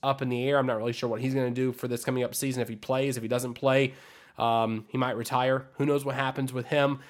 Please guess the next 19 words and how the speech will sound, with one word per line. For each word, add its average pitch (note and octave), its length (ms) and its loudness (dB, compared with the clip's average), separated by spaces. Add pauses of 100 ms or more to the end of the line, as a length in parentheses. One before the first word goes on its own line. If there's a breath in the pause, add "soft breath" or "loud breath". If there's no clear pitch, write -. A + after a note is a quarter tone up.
(240 loud breath)
But C3+ 240 6 (340)
a D3+ 60 2
lot G3 180 8
of G3 100 4
guys E3 300 8
we've C#3 100 0
met, D3 180 0
we've C#3 220 0
lost C#3 400 6
on C3 100 -2
the B2+ 60 0
offensive B2+ 420 0
line. B2+ 420 2 (260 soft breath)
Ben E3 160 4
Jones D3+ 340 4
as C#3 100 -6
well, D3+ 280 6
starting C3+ 340 0
center. D3+ 380 2